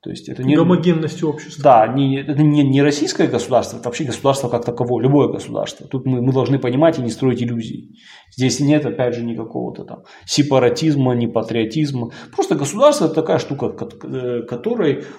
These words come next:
Speaker 1: удобно работать с гомогенным населением. Чем, э, население, м, ра-, разнообразнее, тем ти-, тяжело с ним взаимодействовать. Это, ну, нормально. Поэтому группы,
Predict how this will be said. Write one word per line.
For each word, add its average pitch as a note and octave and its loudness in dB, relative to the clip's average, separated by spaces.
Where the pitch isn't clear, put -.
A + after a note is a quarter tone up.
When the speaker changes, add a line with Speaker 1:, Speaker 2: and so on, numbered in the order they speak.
Speaker 1:
удобно D#3+ 4
работать C#3+ 0
с - -10
гомогенным B2 0
населением. A#2+ -6
Чем, - -2
э, C3+ -6
население, B2+ 0
м, A#2+ -12
ра-, C3 -2
разнообразнее, C3 2
тем F#3+ -2
ти-, - -10
тяжело D3+ 0
с - -6
ним C#3 -2
взаимодействовать. C3 -4
Это, - -8
ну, A#2 -10
нормально. A#2 -8
Поэтому D#3+ -2
группы, G#3 2